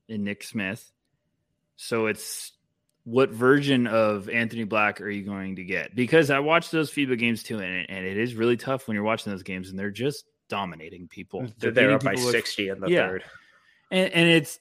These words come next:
Speaker 1: him going in transition where it's, you know, four on two or four, you know, it's just like, he's obviously, he's playing devil's advocate with where he wants to put the ball,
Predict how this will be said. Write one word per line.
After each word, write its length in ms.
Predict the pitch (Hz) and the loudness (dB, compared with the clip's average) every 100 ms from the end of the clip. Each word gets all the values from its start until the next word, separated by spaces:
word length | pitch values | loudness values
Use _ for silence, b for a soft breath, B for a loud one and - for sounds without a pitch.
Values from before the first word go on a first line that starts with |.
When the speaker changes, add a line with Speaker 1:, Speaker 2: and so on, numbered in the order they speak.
| - | -8
Speaker 1:
him 280 | 165 170 180 | 0 4 6
going 200 | 170 165 | 6 4
in 60 | |
transition 600 | 143 160 135 156 - 143 | 2 0 4 4 4 0
where 140 | 127 120 | 2 2
it's, 260 | 110 - | 0 -4
you 140 | 135 120 | -6 -4
know, 320 | 98 95 95 _ _ _ _ _ _ | -4 -6 -10 _ _ _ _ _ _
four 280 | - 139 143 | 2 6 8
on 200 | 135 123 | 6 4
two 420 | - 147 127 92 | 6 8 8 6
or 140 | 87 90 | -4 -6
four, 140 | - | -2
you 160 | 147 135 | 0 2
know, 40 | |
it's 220 | 143 120 | 0 0
just 240 | 127 110 113 | -4 -4 -2
like, 180 | 98 | -4
he's 340 | - 123 104 - - - | -2 -4 -4 -12 -18 -6
obviously, 540 | 123 131 117 107 107 101 | -4 -2 -4 -6 -10 -10
he's 120 | 95 | -10
playing 440 | 123 117 104 104 - 113 | -8 -8 -8 -14 -12 -4
devil's 320 | 123 117 120 | -2 -2 2
advocate 440 | 131 123 107 107 | 2 2 -2 -4
with 200 | 101 101 | -4 -6
where 120 | 113 | -4
he 60 | 110 | -2
wants 220 | 110 107 | -4 -6
to 80 | 104 | -8
put 120 | 120 | -8
the 60 | 107 | 0
ball, 360 | 127 143 95 | 4 4 4